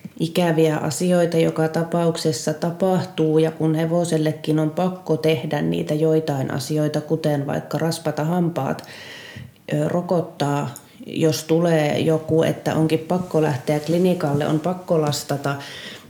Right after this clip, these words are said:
että tulee niitä semmosia, että niitä ei vaan yksinkertaisesti mitenkään voi välttää, niin siinä kohtaahan se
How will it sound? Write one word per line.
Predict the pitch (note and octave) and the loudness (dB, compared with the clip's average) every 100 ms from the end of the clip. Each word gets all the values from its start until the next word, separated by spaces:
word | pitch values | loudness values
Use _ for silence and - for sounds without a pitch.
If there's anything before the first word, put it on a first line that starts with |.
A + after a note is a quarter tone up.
| - | -4
että | D#3 - D#3 | -4 0 0
tulee | E3 F#3+ F#3+ E3+ | 2 4 6 6
niitä | E3 D#3 D#3+ | 6 4 4
semmosia, | E3 E3+ E3+ E3 | 4 4 4 4
että | D#3 | 4
niitä | E3 E3 E3 | 2 4 4
ei | D#3+ | 4
vaan | E3 E3 | 4 2
yksinkertaisesti | F3+ - F3 E3 E3 E3+ D#3 D3+ D3+ - D3+ D3+ - | 0 0 2 4 2 2 0 0 -2 0 -2 -2 -2
mitenkään | D#3+ E3+ F3+ F3+ D#3 C#3 E3+ D3+ - - F3+ - - - - - - - - - E3 | 2 2 2 2 2 2 -2 -2 -2 0 -2 -4 -10 -20 -20 -20 -20 -20 -20 -6 2
voi | E3 D#3 D#3 | 2 2 0
välttää, | D#3 D#3+ - - - G3+ G3+ F#3+ - - - - - - - - - - _ _ | 2 0 -2 -8 -2 2 2 0 -8 -16 -18 -18 -20 -20 -20 -20 -20 -20 _ _
niin | F3 E3 D#3+ D#3 D3+ - - C#3 | 2 6 6 6 2 -4 -14 -10
siinä | - F3+ G#3 G#3 | 0 4 6 4
kohtaahan | F3+ C#3 - D#3+ D#3+ D#3+ D#3 | 2 0 0 2 2 2 2
se | E3 D#3+ | 0 0